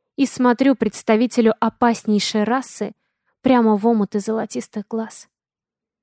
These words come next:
Темно-красные волосы шиарийца потемнели еще сильнее от воды, глаза хищно горели золотом. Влага стекала с него на меня частыми каплями. Но я не мерзла.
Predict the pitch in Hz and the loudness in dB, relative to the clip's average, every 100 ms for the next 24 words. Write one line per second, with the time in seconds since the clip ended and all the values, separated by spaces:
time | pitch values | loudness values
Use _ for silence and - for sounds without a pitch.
0 | _ _ _ _ - 254 226 208 - 220 | _ _ _ _ -4 0 2 2 0 0
1 | - 214 208 226 208 - - 220 214 247 | 0 0 2 0 -2 -4 -4 -2 0 -2
2 | 233 - - 220 - 220 240 226 214 214 | -4 -6 -6 -6 -2 0 0 0 0 -2
3 | - 269 247 220 202 202 202 - 220 214 | -4 -4 -4 -4 -2 -2 -2 -2 -2 0
4 | 208 - _ _ _ _ 240 262 262 240 | -2 -4 _ _ _ _ 2 4 4 4
5 | 247 - 262 - 226 214 226 240 240 233 | 0 0 -6 -2 -2 0 2 2 2 2
6 | 233 208 233 226 _ _ _ _ _ _ | 0 -2 -6 -14 _ _ _ _ _ _
7 | - 220 233 233 226 202 - - 226 254 | -4 2 4 4 2 0 -2 -2 -2 0
8 | 247 220 - 226 220 240 226 214 214 220 | 0 0 -2 0 2 2 2 2 2 0
9 | 240 240 _ _ - - 262 - 254 240 | -2 -4 _ _ -8 0 0 0 -2 -2
10 | - 226 208 208 220 226 - _ _ _ | -2 -4 -2 -4 -6 -8 -14 _ _ _
11 | _ _ _ - 226 220 233 233 233 226 | _ _ _ -4 0 2 2 -2 -2 -6
12 | - 220 | -8 -20